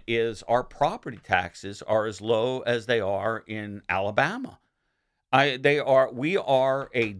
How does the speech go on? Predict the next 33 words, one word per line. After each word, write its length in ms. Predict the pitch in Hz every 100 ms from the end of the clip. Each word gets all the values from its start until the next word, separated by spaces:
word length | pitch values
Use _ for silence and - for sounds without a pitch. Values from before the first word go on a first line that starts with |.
| -
deep 280 | 139 - -
Southern 460 | - 156 151 147
state 440 | 135 - 208 202 -
in 80 | 123
our, 320 | 123 117 110
uh, 100 | 117
property 480 | - 170 214 - 98
tax 360 | - 98 76 -
profile. 640 | - 90 71 90 82 78
Why? 460 | 92 98 98 147 170 _ _ _
Because 380 | 123 - 139 113
education 720 | 120 131 165 123 113 - 135
is 120 | 117
taken 300 | - 127 135
care 380 | 123 - 147 123
of 180 | 98 101
about 300 | 92 107 101
s-, 180 | - -
a 200 | 107 104
level 300 | 104 113 113
of 80 | 104
about 300 | 104 101 -
sixty 380 | - 120 - 139
percent 440 | 143 127 95 92
at 80 | -
the 80 | -
state 460 | - - 233 - _ _ _ _ _ _ _ -
level 400 | 120 92 69 - -
rather 460 | 113 101 113 110
than 300 | 107 98 107
the 80 | 135
local 440 | 139 151 185 139 98
level. 380 | 87 82 95